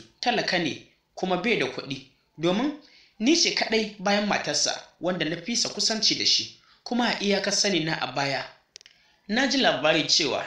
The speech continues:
sai da yaya Faisal ya gama karatu, sannan ya samu aikin da har ya tara dukiyar da abokina Iblis Duna yake iƙirarin cewa ta mahaifinmu ce,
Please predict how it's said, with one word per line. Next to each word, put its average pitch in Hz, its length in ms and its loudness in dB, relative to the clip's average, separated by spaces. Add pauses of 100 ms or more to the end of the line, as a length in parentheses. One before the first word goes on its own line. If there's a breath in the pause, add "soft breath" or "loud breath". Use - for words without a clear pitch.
sai 302 260 0
da 202 80 2
yaya 160 200 4
Faisal 160 360 0
ya 143 60 2
gama 165 240 0
karatu, 117 460 -6 (220 loud breath)
sannan 180 380 0
ya 220 60 2
samu 160 300 2
aikin 175 320 -2
da - 80 -4
har 190 140 0
ya 190 140 0
tara 190 260 0
dukiyar 156 420 -2
da 135 140 -2
abokina 220 580 -2
Iblis 156 340 -2
Duna 151 200 0
yake 156 240 -2
iƙirarin 151 580 -2
cewa 120 380 0 (160)
ta 254 100 -2
mahaifinmu 175 560 0
ce, - 240 0